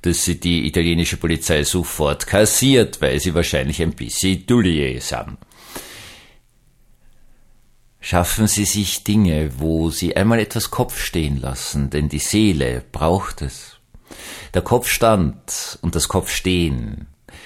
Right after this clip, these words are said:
das ist ein uraltes seelisches Bild. Das werden Sie finden in uralten Felsritzzeichnungen schon und so weiter und so fort. Stehen Sie hier und da Kopf,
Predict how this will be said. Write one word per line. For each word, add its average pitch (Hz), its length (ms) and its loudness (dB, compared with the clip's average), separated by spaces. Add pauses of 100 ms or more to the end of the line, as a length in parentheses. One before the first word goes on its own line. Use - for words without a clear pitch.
(420)
das 107 200 4
ist - 180 2
ein 120 160 4
uraltes 139 720 4
seelisches 117 580 2
Bild. 82 460 0
Das 92 120 2
werden 110 140 4
Sie 120 160 0
finden 131 400 0
in 110 160 4
uralten 110 720 4
Felsritzzeichnungen 92 1400 2
schon 90 320 4
und 90 160 4
so 80 140 0
weiter 78 340 2
und 78 100 0
so 78 160 -4
fort. 76 480 -2
Stehen 107 720 0
Sie 120 380 -2
hier 101 540 0
und 90 180 -2
da 82 120 2
Kopf, - 420 0